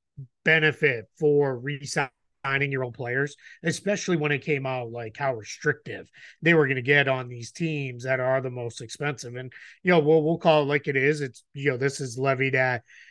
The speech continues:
"Hey, we don't want the Warriors and the Clippers and what the Nets were about to become. We don't want that being, like, a norm. We, we, we wanna make it hard on those teams." So, but there wasn't any kind of thing negotiated in. There was a thought of, "Hey, if you re-sign your own guy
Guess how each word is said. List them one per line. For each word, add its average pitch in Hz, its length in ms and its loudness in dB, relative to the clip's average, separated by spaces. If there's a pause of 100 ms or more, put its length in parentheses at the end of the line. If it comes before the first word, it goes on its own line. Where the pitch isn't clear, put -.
(120)
"Hey, 165 120 4
we 160 140 4
don't 165 120 4
want 170 140 0
the 165 80 2
Warriors 147 540 6
and 131 100 -8
the 127 60 -8
Clippers 139 520 2
and 127 120 -8
what 135 160 -4
the 139 60 0
Nets 127 520 -2
were 135 220 -2
about 127 300 -2
to 147 80 -4
become. 117 680 -2 (340)
We 165 120 4
don't 180 140 4
want 151 160 2
that 147 260 4
being, 139 260 -4
like, 127 220 -6
a 123 40 -8
norm. 117 460 -8
We, 135 140 2
we, 131 200 -2
we 131 160 -2
wanna 147 220 2
make 143 200 2
it 131 80 -4
hard 147 280 4
on 127 180 -4
those 110 260 -16
teams." 101 340 -14 (340)
So, 160 400 4 (100)
but 170 200 2
there - 100 0
wasn't 160 400 2
any 143 220 0
kind 143 240 0
of 131 100 -6
thing 147 160 -2
negotiated 135 720 0
in. 143 180 4
There 139 120 0
was 147 120 4
a 139 60 -2
thought 165 360 0
of, 143 220 2 (460)
"Hey, 175 100 4
if 165 140 -2
you 170 100 -2
re-sign 190 440 -2
your 165 180 2
own 175 140 -2
guy 175 360 -2